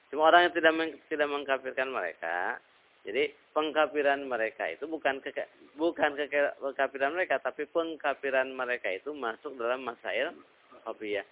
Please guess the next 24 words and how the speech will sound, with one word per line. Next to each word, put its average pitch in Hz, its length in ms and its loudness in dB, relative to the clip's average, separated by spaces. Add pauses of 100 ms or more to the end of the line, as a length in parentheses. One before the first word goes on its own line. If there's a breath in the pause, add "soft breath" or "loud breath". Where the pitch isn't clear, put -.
(280)
Sedangkan 127 420 2 (300)
dalam 135 160 4
masail 127 400 2
khafiyah 117 400 2
tidak 127 340 4
boleh 123 240 4
dikafirkan 135 840 -2
kecuali 120 480 0
setelah 139 240 0 (340)
adanya, 113 540 0
ada 113 320 0
bayanul 113 480 0
hujjah 107 320 -2
dan 143 160 -2
izalatus 107 640 -4 (320)
syubhah. 98 400 -8 (1040)
Gitu. - 240 -18 (3250)
Kita 85 320 -6
cukupkan 87 400 -10
dulu, 104 240 -2
insya 90 240 -8
Allah 92 160 -6
nanti 90 160 -12
kita - 320 -10